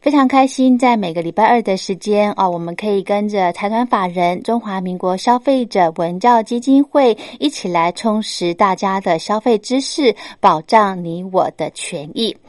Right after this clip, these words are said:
那么今天呢，主要来跟听众朋友谈，呃，从民国九十八年的烟害防治法修正施行以来，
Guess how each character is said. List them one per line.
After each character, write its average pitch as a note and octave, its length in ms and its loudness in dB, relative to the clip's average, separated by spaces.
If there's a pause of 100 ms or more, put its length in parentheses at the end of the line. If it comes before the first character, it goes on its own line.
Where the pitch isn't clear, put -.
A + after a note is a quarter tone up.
(340)
那 D4 60 4
么 D4 100 10
今 D4 180 4
天 D4 300 4
呢， A#3 160 4
主 G#3 120 -4
要 G3 120 2
来 F3 140 0
跟 G3+ 200 0
听 A3 120 2
众 G#3+ 100 2
朋 G3 220 0
友 D#3+ 100 0
谈， E3 480 -6 (300)
呃， F3+ 160 2
从 F#3 240 -4
民 G3 180 0
国 G3+ 220 4
九 F3+ 180 0
十 - 160 -8
八 B3 240 4
年 F#3+ 320 2
的 F#3 160 2
烟 A#3+ 240 2
害 B3+ 240 4
防 G3 320 0
治 C#4 160 0
法 F#3 260 2
修 B3 280 2
正 B3 280 2
施 - 200 -4
行 G#3 200 -6
以 E3+ 140 -6
来， D#3+ 340 -2